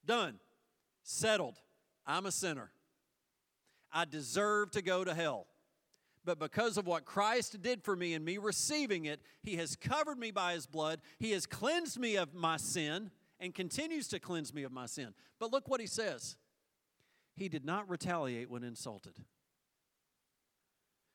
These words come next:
When you receive insults, watch what's coming out of your mouth.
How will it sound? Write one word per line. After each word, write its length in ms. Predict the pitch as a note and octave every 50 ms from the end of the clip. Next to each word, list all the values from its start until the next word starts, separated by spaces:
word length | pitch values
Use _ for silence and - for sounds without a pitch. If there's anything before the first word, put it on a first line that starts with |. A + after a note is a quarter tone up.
| _ _ _ _ -
When 140 | B2+ A#2+
you 160 | B2+ C#3+ F3+ G3+
receive 520 | G#3 G3+ F3 - - F#3+ F#3+ F#3 F3+ E3
insults, 760 | E3+ E3+ E3+ D#3 - - B2 F#2 F2 - - - - - - _ _ _ _ _ _ _ _ _ _ _ _ _ _ _ _ _ _ _ _ _ _ _ _ _ _ _ _ _ _ _ _ _ _ _ _
watch 260 | - C#3 D#3+ D#3 -
what's 140 | E3 C#3+ -
coming 260 | - D3 C3+ B2+ A#2+
out 100 | A2+ A2+
of 60 | A2+ A2
your 80 | A2
mouth. 280 | G#2+ G#2+ G2 F#2 E2+